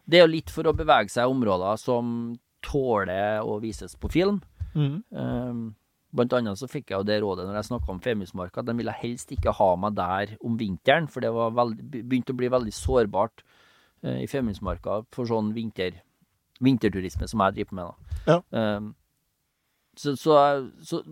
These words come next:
Speaker 1: Statskog styrer meg bitte litt, og kommer ofte med veldig gode tips.
Speaker 2: Mhm.
Speaker 1: Ehm, i nærheten av Namsord så er det et, eh, et område, det er vel et naturreservat, et ganske stort,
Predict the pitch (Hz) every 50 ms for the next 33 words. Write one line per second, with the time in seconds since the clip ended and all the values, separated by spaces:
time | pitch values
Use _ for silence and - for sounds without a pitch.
0 | 156 147 - - 185 135 107 - - 185 185 - - - - 269 277 208 131 123
1 | 127 143 160 190 208 - _ - 156 196 233 226 - - 202 - - - 156 156
2 | 175 196 202 - - - - - 117 117 127 147 165 160 165 175 170 147 131 -
3 | 165 156 156 143 143 - 220 262 - - - - - - - _ _ _ _ _
4 | 175 151 135 143 208 - - 175 156 151 143 139 131 131 - _ _ _ _ _
5 | _ _ _ _ _ _ _ _ - 147 151 131 110 101 98 - 123 127 139 151
6 | 160 160 147 127 - - 135 151 185 180 - 214 214 185 - 110 110 117 123 -
7 | _ _ - 143 139 139 139 139 139 139 139 139 - - - - 135 - - 151
8 | 143 135 127 107 101 104 113 117 - _ _ _ - 117 110 98 98 - - 139
9 | - - - - 110 80 76 82 - 90 87 95 120 147 - - 175 165 185 165
10 | - - - - - - - - _